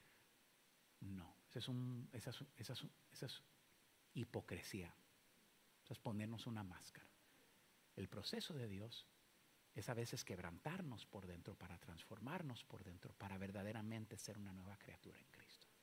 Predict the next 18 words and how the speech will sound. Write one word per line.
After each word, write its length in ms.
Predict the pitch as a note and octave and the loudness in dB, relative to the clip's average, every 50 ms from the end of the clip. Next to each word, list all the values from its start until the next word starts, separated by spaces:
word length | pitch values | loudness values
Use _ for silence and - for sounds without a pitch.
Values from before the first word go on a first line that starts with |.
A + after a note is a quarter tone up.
| - - - - - - - - - - - - | -20 -20 -18 -18 -18 -18 -16 -14 -14 6 12 12
Muchas 380 | F3+ D#3+ G3 F#3+ - G#3 F#3 E3 | 12 12 12 12 12 12 12 12
gracias 400 | F3+ E3+ E3+ D#3+ - D3+ C#3 - | 12 12 12 12 12 12 12 12
por 160 | - C3+ A#2 | 12 12 12
mirar 380 | C3 B2 A#2 B2 B2 C3+ B2+ - | 12 12 12 12 12 12 12 12
el 140 | C#3 A#2 A#2 | 12 12 12
mensaje 580 | A2 G#2 G2+ - - B2+ A#2+ G#2+ - - B2 | 12 12 12 12 12 12 12 12 12 12 12
de 60 | A2+ G#2+ | 12 12
hoy. 260 | F#2+ F2+ F2 F2 - - - - - - | 12 12 12 12 8 4 -6 0 10 12
Quisiéramos 540 | - C3+ - F#3+ F#3 F#3+ G3 G3 F#3 - | 12 12 12 12 12 12 12 12 12 12
pedirles 500 | - - D3+ C3+ C#3 B2+ A#2+ B2 A#2 A2 | 12 12 12 12 12 12 12 12 12 12
si 80 | - - | 12 12
a 100 | B2 - | 12 12
través 400 | - B2 A2 A#2 B2+ C3 B2+ - | 12 12 12 12 12 12 12 12
de 200 | C#3 B2+ - - - | 12 12 12 12 12
oración 640 | C3 B2+ C3 C3+ C3 - - - B2 G#2 G2+ G2+ | 12 12 12 12 12 12 12 12 12 12 12 12
podrían 500 | - - C3+ B2+ B2+ C3 C#3+ D3 D3+ D#3 | 12 12 12 12 12 12 12 12 12 12
considerar 960 | D3+ - C3+ B2+ A#2+ A2+ - - B2 G#2+ G#2+ A2 G#2 A#2 B2+ D3 D#3 - - - | 12 12 12 12 12 12 12 12 12 12 12 12 12 12 12 12 12 12 12 12
apoyar 640 | - - - - A2+ G#2 G2+ - - C#3 C#3+ D#3 E3 | 12 12 12 12 12 12 12 12 12 12 12 12 12